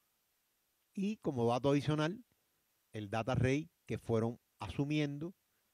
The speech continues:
para que garantizara esos,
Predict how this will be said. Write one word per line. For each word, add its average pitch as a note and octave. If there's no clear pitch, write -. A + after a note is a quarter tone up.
para G2
que G2
garantizara F#2+
esos, G#2